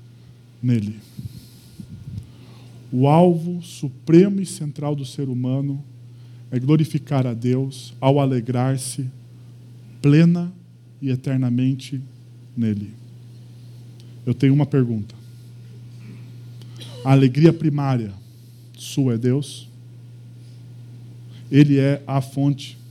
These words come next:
inicial de toda a sua alegria? Se não, eu quero desafiar você a hoje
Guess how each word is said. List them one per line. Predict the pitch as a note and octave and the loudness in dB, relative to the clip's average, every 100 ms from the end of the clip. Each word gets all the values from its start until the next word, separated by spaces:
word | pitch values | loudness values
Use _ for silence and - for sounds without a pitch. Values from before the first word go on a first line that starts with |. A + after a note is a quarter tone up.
| - - - - - - C#3+ | -20 -20 -20 -18 -18 -4 2
inicial | D3+ D#3 - D3 C#3+ | 4 2 0 0 0
de | B2+ | -2
toda | D3 C3+ | -4 -4
a | |
sua | - | -4
alegria? | C3 A#2+ B2 B2+ C3 B2 - - - - - - - - - - - - - - - - - - - - - - | -4 -2 -2 -2 -6 -12 -20 -20 -20 -20 -20 -20 -20 -20 -20 -20 -20 -20 -20 -18 -18 -18 -18 -18 -18 -18 -18 -14
Se | - F3 | 4 6
não, | D3+ D3+ A2+ - - - - - - - - - | 6 4 0 -10 -20 -20 -20 -20 -20 -20 -20 -10
eu | C3+ | -6
quero | B2+ D3 C3+ | 0 0 0
desafiar | C3 D#3 - C#3 | 0 0 2 0
você | B2+ A#2+ - | 0 -4 -4
a | A#2+ | -2
hoje | B2+ A#2 G2 | 0 -2 -6